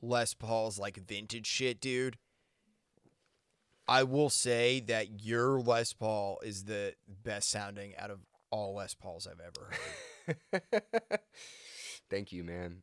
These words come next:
Speaker 2: I love my Les Paul. She, she, she very, she very sentimental.
Speaker 1: Yeah, it's a special guitar, dude. Okay, hold on. Let me,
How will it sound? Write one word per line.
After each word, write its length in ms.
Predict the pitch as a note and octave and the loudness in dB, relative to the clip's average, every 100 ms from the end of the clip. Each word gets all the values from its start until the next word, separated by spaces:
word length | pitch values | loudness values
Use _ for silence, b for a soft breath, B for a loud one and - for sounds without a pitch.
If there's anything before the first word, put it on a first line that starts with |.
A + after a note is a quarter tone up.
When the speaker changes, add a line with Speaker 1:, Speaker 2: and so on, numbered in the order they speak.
| - | -4
Speaker 2:
I 80 | G#2 | 0
love 180 | G#2 G2 | 2 2
my 140 | F#2 | 0
Les 200 | F2+ F2 | -6 -8
Paul. 300 | - F2 F2 - _ | -8 -10 -10 -18 _
She, 240 | - G#2 F#2+ - | -14 -12 -12 -12
she, 280 | - G2 - | -12 -12 -12
she 160 | - | -12
very, 500 | F#2 F#2 F#2 F#2 F2 - _ _ _ _ _ | -8 -4 -4 -4 -8 -14 _ _ _ _ _
she 180 | - G2+ | -16 -10
very 220 | F#2+ F2 | -6 -6
sentimental. 500 | - D#2 E2 - - _ _ _ _ G#2+ | -8 -14 -16 -20 -20 _ _ _ _ -4
Speaker 1:
Yeah, 280 | A#2 A#2+ - B2 | 0 0 -2 -6
it's 160 | A2+ | -4
a 80 | F3 | -4
special 400 | - G#3 - E3+ | 4 4 6 0
guitar, 460 | A#2+ - G#2+ B2 G#2+ | -2 0 2 2 2
dude. 380 | G2 F#2 F#2+ - _ b b b b b b _ - | -6 -12 -14 -16 _ b b b b b b _ -10
Okay, 360 | A#2+ - - - | -10 -10 -12 -10
hold 220 | A2 G2+ | -10 -10
on. 260 | F2+ - - | -12 -18 -16
Let 100 | - | -14
me, 280 | B2 G#2 | -12 -12